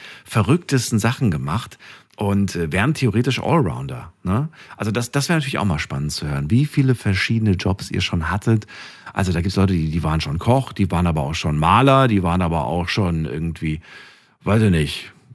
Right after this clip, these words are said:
alles Mögliche, haben vielleicht irgendwo auch Lieferant, waren sie vielleicht auch und dann waren sie noch, äh, ach, alles Mögliche. Finde ich auch immer wieder spannend und ganz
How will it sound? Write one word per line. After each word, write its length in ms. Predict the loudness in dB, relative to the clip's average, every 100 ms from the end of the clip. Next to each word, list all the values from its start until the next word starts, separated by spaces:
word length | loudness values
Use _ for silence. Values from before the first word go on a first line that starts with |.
| -20 -14 -12 -4
alles 280 | 0 2 6
Mögliche, 500 | 6 6 4 2 0
haben 140 | 0
vielleicht 220 | 0 0 2
irgendwo 360 | 2 4 2
auch 280 | 2 0 2
Lieferant, 880 | 2 2 2 2 2 2 0 -6 -4
waren 300 | 2 4 4
sie 100 | 2
vielleicht 280 | 0 -2 0
auch 400 | 2 2 2 -2
und 200 | -4 -2
dann 180 | 0 0
waren 200 | 0 0
sie 100 | 0
noch, 300 | -2 -2 -6
äh, 240 | -6 -6 -10 -20 -14 -6
ach, 180 | -6 0
alles 240 | 2 4 6
Mögliche. 360 | 4 2 -10 -12 _ 2
Finde 200 | 4 4
ich 80 |
auch 180 | 2 0
immer 160 | 4 4
wieder 180 | 6 4
spannend 300 | 2 2 2
und 100 | 0
ganz 220 | 0